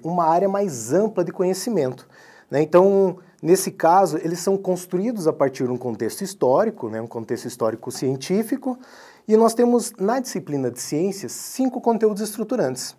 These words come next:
Então, nós temos um conteúdo que seria astronomia, né? Então,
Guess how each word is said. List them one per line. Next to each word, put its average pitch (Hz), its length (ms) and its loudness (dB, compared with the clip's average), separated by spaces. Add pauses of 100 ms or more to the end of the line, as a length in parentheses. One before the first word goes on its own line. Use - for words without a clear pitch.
(600)
Então, 143 220 4
nós 165 160 4
temos 170 400 0
um 196 60 4
conteúdo 185 480 2
que - 60 -14
seria 135 340 0
astronomia, 180 800 0 (420)
né? 135 140 2
Então, 156 320 4